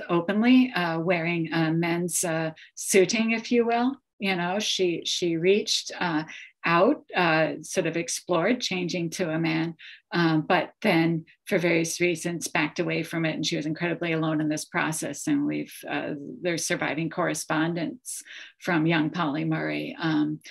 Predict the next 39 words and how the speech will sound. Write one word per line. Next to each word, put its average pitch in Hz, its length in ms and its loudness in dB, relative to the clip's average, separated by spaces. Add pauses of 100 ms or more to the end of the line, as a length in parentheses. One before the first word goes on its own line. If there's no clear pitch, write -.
(260)
all 170 180 2
about 160 380 0
this. - 260 -4
And 165 140 0
her 165 100 0
biographers 156 560 -4
have 160 100 -4
done 156 160 -2
a 156 60 -4
great 135 320 -8
job 139 300 -8 (340)
with 170 180 -2
this 160 180 2
part 160 260 -2
of 160 60 -6
her 160 120 -2
life. 156 400 -4 (280)
While 180 160 0
I'm 170 160 2
talking, 190 520 0
and, 175 340 2
uh, 180 100 4 (520)
she 180 320 2
has 165 300 0
tremendous 175 400 0
significance 170 500 -2
to 175 120 -4
the 170 80 2
history 175 420 -2
of 156 180 -2
feminism, 202 760 4 (120)
what 180 200 -2
we 165 100 -4
might - 200 -6
call 165 160 -4
the 165 80 -4
second 175 400 -4
wave. 175 340 0 (640)
Um, 160 480 6